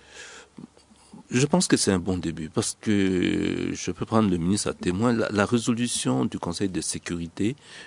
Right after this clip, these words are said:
juste après, euh, l'assassinat de nos compatriotes et l'occupation des bâtiments publics, est une des condamnations les plus dures qu'ait fait le Conseil de, de sécurité. Et, euh, dans cette, euh,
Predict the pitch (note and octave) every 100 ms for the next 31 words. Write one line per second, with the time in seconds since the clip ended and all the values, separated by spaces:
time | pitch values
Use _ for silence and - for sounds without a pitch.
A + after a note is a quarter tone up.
0 | - E2 G2+ B2+ - E2+ - F2+ F#2 -
1 | E2+ D#2+ D#2 D2 E2+ E2 - E2+ - F#2
2 | E2 - D#2 - - - - - - F2
3 | - - - - - - D#2 E2 - -
4 | E2+ - F#2 E2 D#2 E2 - - E2 -
5 | - - A2+ - - _ F#2 - B2+ A#2
6 | - - F2+ E2+ F2+ E2 G2+ F2+ - _
7 | G#2+ G#2+ F2 G#2 G#2+ - - - - _
8 | F2 D#2 - F2+ - - - - F2 E2
9 | - D#2 D2+ - - - - - - -
10 | - D3+ - C#2+ - - - - - -
11 | - A#2 F#3 - - - A2 G#2+ G2 G2
12 | A2 - - G#2 F2+